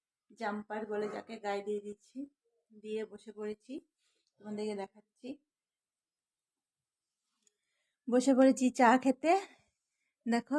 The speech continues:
এটা আদা দিয়ে লাল চা করে নিয়েছি। মানে, ধানের যত গুঁড়ো টুড়ো ছিল, সে মানে গলায় টলায় ঢুকে গেছে, নাকে মুখে, সে যেন কেমন নাক মুখ খসখস করছে। তাই আদা দিয়ে একটু চা করে নিয়েছি, এটাই খাবো।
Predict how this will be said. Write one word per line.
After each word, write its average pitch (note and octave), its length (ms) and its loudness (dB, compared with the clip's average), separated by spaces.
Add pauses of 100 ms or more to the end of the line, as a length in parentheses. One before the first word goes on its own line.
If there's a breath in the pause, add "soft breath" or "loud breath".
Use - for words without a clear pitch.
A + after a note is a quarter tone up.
এটা A3+ 360 4
আদা G#3+ 300 4
দিয়ে A#3 340 4
লাল G#3+ 320 6
চা A#3 160 0
করে A#3 240 0
নিয়েছি। A3+ 440 2 (920)
মানে, A3 220 0 (120)
ধানের A3 360 2
যত G#3+ 220 -4 (100)
গুঁড়ো A3+ 320 4
টুড়ো A#3 280 2
ছিল, A3+ 220 -2 (100)
সে A3+ 180 -2 (120)
মানে G#3+ 280 -2
গলায় G#3 360 0
টলায় A3 280 -2
ঢুকে G3+ 280 -6
গেছে, G#3+ 280 -6
নাকে G#3 280 -4
মুখে, G#3 320 -4
সে A3 180 -14
যেন G3+ 220 -4
কেমন G#3 240 -2
নাক G3 300 -2
মুখ G#3 200 -4
খসখস G#3 480 -10
করছে। - 380 -18 (600)
তাই G#3 160 -2
আদা F#3+ 300 -2
দিয়ে G#3 240 0
একটু G#3+ 220 -8 (260)
চা G3 240 -2
করে G#3 240 -4
নিয়েছি, G#3 420 -4 (280)
এটাই G3+ 320 -10
খাবো। G3+ 320 -4